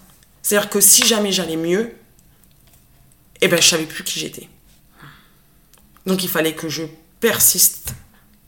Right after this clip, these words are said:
à faire tout pour rester dans ce trouble alimentaire-là.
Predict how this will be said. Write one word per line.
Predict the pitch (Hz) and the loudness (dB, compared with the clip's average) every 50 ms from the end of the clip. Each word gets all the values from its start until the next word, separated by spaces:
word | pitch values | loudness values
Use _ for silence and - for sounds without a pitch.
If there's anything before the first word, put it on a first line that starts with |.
| _ _ | _ _
à | - 156 151 151 151 | -8 -6 -6 -6 -6
faire | 147 - - 151 - - | -8 -8 -10 -10 -10 -10
tout | - - - 269 269 262 - - - - _ _ _ _ _ _ _ _ _ - _ _ _ _ _ _ _ _ _ _ - | -6 2 4 4 4 4 0 -10 -12 -20 _ _ _ _ _ _ _ _ _ -20 _ _ _ _ _ _ _ _ _ _ -16
pour | - 175 156 143 | -14 -12 -6 -4
rester | 143 190 196 196 - - 208 | -2 0 0 0 0 0 -2
dans | 175 170 165 | -2 0 -2
ce | - - | -2 -6
trouble | - - 175 175 | -6 -10 -4 -2
alimentaire-là. | 165 160 156 156 151 151 151 - 151 - - - | -2 -2 -2 -4 -6 -6 -8 -10 -12 -12 -14 -18